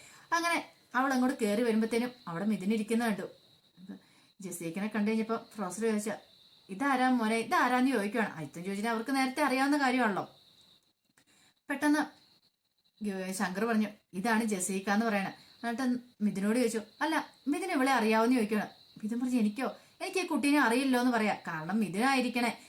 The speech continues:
നവീൻ, നവീനാണ് അറിയാവുന്നേ. പെട്ടെന്ന് ജെസിയോട് ചോദിച്ചു,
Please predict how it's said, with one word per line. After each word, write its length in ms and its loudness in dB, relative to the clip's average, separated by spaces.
നവീൻ, 460 0
നവീനാണ് 460 0
അറിയാവുന്നേ. 560 2
പെട്ടെന്ന് 520 -2
ജെസിയോട് 460 0
ചോദിച്ചു, 280 0